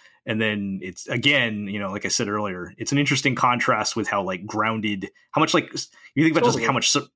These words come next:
Speaker 1: you think about how much support is just needed to, like, keep these things running. And w-, that, that
Speaker 2: Yeah,
Speaker 1: kind of
Speaker 2: I mean
Speaker 1: becomes the thing we keep seeing popping up throughout the series. Like, we'll see in episode three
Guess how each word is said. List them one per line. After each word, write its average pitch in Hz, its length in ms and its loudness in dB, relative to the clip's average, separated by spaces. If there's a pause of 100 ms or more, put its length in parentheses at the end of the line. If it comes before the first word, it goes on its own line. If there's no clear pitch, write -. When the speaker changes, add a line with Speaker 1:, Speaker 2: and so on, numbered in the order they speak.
(160)
Speaker 1:
you 147 100 2
think 165 140 6
about 165 100 6
how 156 80 4
much 139 140 4
support - 580 2
is 113 140 -4
just 104 200 -4
needed 113 280 0
to, 107 180 -2
like, 98 120 -6
keep 135 180 -4
these 104 260 -2
things 101 260 -4
running. 104 280 -2
And 90 100 -8
w-, 110 160 -6
that, 110 220 0
that 120 100 4
Speaker 2:
Yeah, 302 80 0
Speaker 1:
kind - 240 0
of 101 160 -4
Speaker 2:
I 185 80 0
mean 202 300 2
Speaker 1:
becomes 156 220 4
the 151 80 4
thing 151 200 2
we 135 180 4
keep 120 100 -6
seeing 127 200 2
popping 120 360 2
up 101 100 0
throughout 117 220 2
the - 60 -12
series. 104 560 2
Like, 101 160 -2
we'll 98 60 -6
see - 160 -2
in 92 80 0
episode 95 340 -4
three 92 360 -2